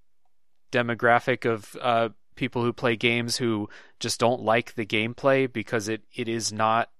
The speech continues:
uh, like you, like we said, you have to meet this game, uh, on its terms. But once you do, uh, it's, I mean, it's almost endlessly rewarding. And I think I said this on the other episode. If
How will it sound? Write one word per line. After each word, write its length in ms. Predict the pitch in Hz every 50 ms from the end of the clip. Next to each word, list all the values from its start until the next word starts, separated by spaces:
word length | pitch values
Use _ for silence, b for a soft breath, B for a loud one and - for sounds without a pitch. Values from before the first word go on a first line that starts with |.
| - - - - - - - - -
uh, 340 | 117 113 110 107 107 104 98 - - - - - - - - -
like 160 | 120 113 104
you, 140 | 113 113 120 -
like 180 | - 131 131 -
we 80 | 147 127
said, 280 | - - 104 95 95
you 140 | 110 131 135
have 160 | 131 127 -
to 100 | - 123
meet 220 | 113 117 117 110 -
this 180 | 117 107 -
game, 420 | - 120 110 110 107 101 101 101 - - - - -
uh, 160 | 113 101 95
on 180 | 101 107 107 107
its 220 | 104 101 - -
terms. 540 | - - 123 110 107 107 107 104 - - B B B B B B B B B -
But 100 | - 110
once 260 | 107 113 113 107 -
you 80 | 113 104
do, 400 | 98 107 104 101 98 95 98 98
uh, 240 | 98 98 98 92 - -
it's, 380 | 104 107 101 - - - -
I 140 | - 104 110
mean, 200 | 104 98 98 95
it's 180 | 101 95 - -
almost 380 | 135 127 117 113 107 - -
endlessly 520 | - 110 113 104 104 104 - - - 110 101
rewarding. 600 | 98 98 98 95 104 101 101 101 101 101 98 95 B B B B B B
And 80 | - 110
I 60 | 110
think 220 | - - 120 110
I 80 | 113 104
said 260 | - - 120 107 95
this 220 | 104 104 98 -
on 240 | 101 98 101 98 95
the 160 | 98 101 104
other 320 | 101 107 110 101 104 101 101
episode. 640 | 98 101 - - - - - 117 107 107 104 104 B B B B B B B B - - -
If 460 | - 139 147 143 - - - - -